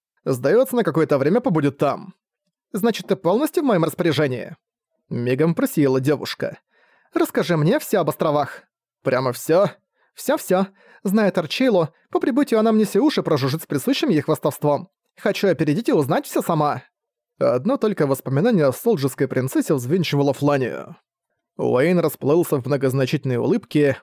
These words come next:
Если рассказ ее развеселит, то все просто. "Ну же, не таи", подначивала девушка. "Так сразу и не упомнишь", начал юноша. "К примеру, я побывал в тюрьме". "Что?" "Я повысил свой выкуп с пяти до двухсот тысяч золотых".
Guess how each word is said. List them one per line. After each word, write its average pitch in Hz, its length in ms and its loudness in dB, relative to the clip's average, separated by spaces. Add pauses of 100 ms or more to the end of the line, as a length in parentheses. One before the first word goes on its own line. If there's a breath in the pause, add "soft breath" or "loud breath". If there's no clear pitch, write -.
(180)
Если 202 280 -2
рассказ 143 400 0
ее 139 100 2
развеселит, 131 560 -2
то 262 100 2
все - 220 -2
просто. - 560 -4 (600)
"Ну 285 280 2
же, 170 140 0
не 320 100 0
таи", 160 460 2 (440)
подначивала 135 640 0
девушка. - 600 -4 (460 soft breath)
"Так 190 220 0
сразу 190 320 2
и 185 40 4
не 175 100 4
упомнишь", 165 640 0 (300)
начал 135 420 0
юноша. 139 560 -2 (340)
"К - 100 -20
примеру, 156 280 2
я 277 140 2
побывал 175 320 2
в - 60 -6
тюрьме". 147 460 0 (380)
"Что?" 160 400 0 (480)
"Я 127 240 -2
повысил 156 440 2
свой 147 240 0
выкуп 214 260 0
с - 80 -14
пяти 135 180 0
до 202 120 0
двухсот 156 380 0
тысяч 147 220 -2
золотых". 165 560 0